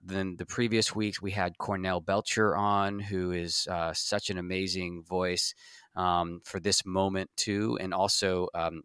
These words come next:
you know, a brilliant political strategist. So it was, uh, y-,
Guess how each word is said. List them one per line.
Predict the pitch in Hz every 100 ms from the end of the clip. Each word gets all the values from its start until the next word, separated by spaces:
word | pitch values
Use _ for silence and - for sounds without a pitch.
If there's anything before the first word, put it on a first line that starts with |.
| _ -
you | 87
know, | 82 -
a |
brilliant | 82 92 95 95 90 -
political | - 87 98 - 95
strategist. | - 101 92 92 98 92 - -
So | 87
it | 80
was, | 87 82 - - - - -
uh, | 85 80 - _ _
y-, | -